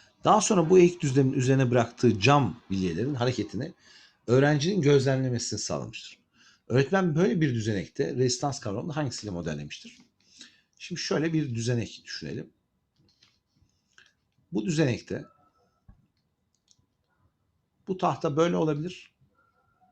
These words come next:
Biraz daha eğimi az olup şöyle olabilir.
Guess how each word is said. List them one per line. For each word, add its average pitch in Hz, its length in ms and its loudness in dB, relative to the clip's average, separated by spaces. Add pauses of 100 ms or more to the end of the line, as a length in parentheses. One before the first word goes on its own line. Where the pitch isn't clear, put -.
(1500)
Biraz 240 340 -4
daha 170 240 0
eğimi 147 300 2
az 123 280 -2
olup 120 220 -2
şöyle 120 300 0
olabilir. 71 680 -10